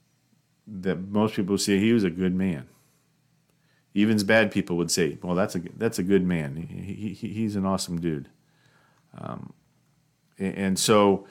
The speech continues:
e-, even at that, he would, he would be considered a good man. And so that's what, you know, the blameless looks like. So complete integrity, feared God, turned away from evil. So the author of this book gives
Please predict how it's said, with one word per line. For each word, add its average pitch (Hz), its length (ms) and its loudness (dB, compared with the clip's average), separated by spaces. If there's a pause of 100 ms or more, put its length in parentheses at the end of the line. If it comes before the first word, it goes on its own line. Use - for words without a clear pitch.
(300)
e-, 117 140 2
even 131 400 4
at 107 180 2
that, 120 340 4
he 120 140 2
would, 117 180 4
he 123 140 2
would 113 120 4
be 107 80 -2
considered 107 520 0
a 98 80 -2
good 95 320 2
man. 85 340 -2 (300)
And 107 120 -2
so 135 140 6
that's 147 420 4 (300)
what, 135 180 0
you 131 80 0
know, 107 120 4
the 101 120 2
blameless 113 680 2
looks 110 440 -2
like. 80 380 -4 (680)
So - 140 -10
complete 110 520 0
integrity, 107 520 2
feared 143 460 2
God, 95 300 2
turned 147 280 2
away 120 220 4
from 101 200 0
evil. 90 180 0
So - 140 -2
the 101 100 6
author 143 500 4
of 127 120 4
this 120 160 2
book 113 560 0
gives 110 360 -4